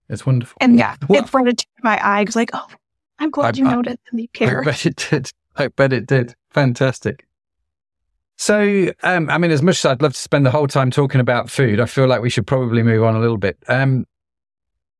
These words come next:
Speaker 1: so let's just give the audience a little bit of a, a backstory to, to yourself.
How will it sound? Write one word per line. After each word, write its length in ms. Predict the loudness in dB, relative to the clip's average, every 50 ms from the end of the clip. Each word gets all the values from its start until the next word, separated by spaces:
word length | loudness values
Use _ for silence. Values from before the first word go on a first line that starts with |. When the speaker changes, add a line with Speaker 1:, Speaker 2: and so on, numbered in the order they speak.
| _ _
Speaker 1:
so 260 | -6 -2 0 0 0 0 2
let's 260 | 2 2 2 2 0 -2
just 280 | -4 -4 -4 -4 0
give 220 | 0 0 0 2 2
the 300 | 4 4 4 4 2 2
audience 480 | 2 4 4 4 4 2 0 0 0
a 60 | 0
little 240 | 2 2 2 0 0
bit 180 | 0 0 0 0
of 140 | 2 0 0
a, 120 | -2 -2 -4 -8
a 120 | -8 -4
backstory 640 | -2 0 -2 -2 -2 -6 -4 -2 0 0 0 -2 -4
to, 180 | -4 -4 -4
to 260 | -4 -6 -8 -6 -4 -2
yourself. 400 | -2 0 -2 -4 -4 -4 -8